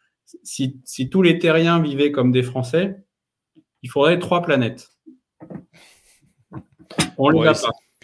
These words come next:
Speaker 2: et
Speaker 1: Par
Speaker 2: si,
Speaker 1: contre, par
Speaker 2: si
Speaker 1: contre, on a
Speaker 2: vivaient
Speaker 1: la
Speaker 2: comme des
Speaker 1: capacité.
Speaker 2: Américains, il en faudrait cinq peut-être, non ?
Speaker 1: Ouais, mais on va, alors je vais pas, on va pas regarder sur, on va pas rejeter la
Speaker 2: On
Speaker 1: faute
Speaker 2: va,
Speaker 1: sur les
Speaker 2: on
Speaker 1: autres.
Speaker 2: va pas faire pire, ouais, on va pas
Speaker 1: Ouais,
Speaker 2: parler
Speaker 1: mais
Speaker 2: des
Speaker 1: déjà, on va ré-, on va ré-, ré-,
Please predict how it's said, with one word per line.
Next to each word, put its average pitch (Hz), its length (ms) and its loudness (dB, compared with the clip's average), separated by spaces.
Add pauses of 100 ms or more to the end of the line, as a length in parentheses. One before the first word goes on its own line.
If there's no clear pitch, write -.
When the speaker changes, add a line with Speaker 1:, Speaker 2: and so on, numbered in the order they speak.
(240)
Speaker 2:
et 110 100 -2
Speaker 1:
Par 147 160 4
Speaker 2:
si, - 60 -4
Speaker 1:
contre, - 480 -2
par 135 140 0
Speaker 2:
si - 60 -6
Speaker 1:
contre, 196 220 4
on 160 100 2
a 147 60 4
Speaker 2:
vivaient 143 40 4
Speaker 1:
la 143 60 4
Speaker 2:
comme 120 100 2
des 110 180 2
Speaker 1:
capacité. 110 240 2
Speaker 2:
Américains, 123 360 -2
il 127 80 -2
en 107 80 -4
faudrait 101 300 -8
cinq 117 280 -14
peut-être, - 400 -16
non ? 117 160 -16 (300)
Speaker 1:
Ouais, 202 160 4
mais 135 340 2
on 151 100 2
va, 156 100 4
alors 143 260 2
je 127 80 -6
vais 165 120 -2
pas, 196 360 0
on 151 40 -6
va 170 140 4
pas 180 120 2
regarder 180 420 2
sur, 180 220 -4
on 131 40 -4
va 135 100 0
pas 165 120 2
rejeter 160 300 -2
la 147 120 2
Speaker 2:
On 143 120 -2
Speaker 1:
faute 104 80 -2
Speaker 2:
va, 120 80 2
Speaker 1:
sur 147 100 -2
les 165 100 0
Speaker 2:
on 117 60 0
Speaker 1:
autres. 107 80 0
Speaker 2:
va 113 80 0
pas 110 160 -2
faire 104 180 -4
pire, 113 320 -8
ouais, 95 140 -6
on 90 80 -14
va 95 80 -14
pas 107 100 -4
Speaker 1:
Ouais, 131 80 0
Speaker 2:
parler 98 260 -2
Speaker 1:
mais 143 120 -2
Speaker 2:
des 143 40 -8
Speaker 1:
déjà, 180 320 6
on 170 40 2
va 160 160 8
ré-, 151 160 0
on 139 100 -2
va 143 140 2
ré-, 139 180 2
ré-, 139 480 -2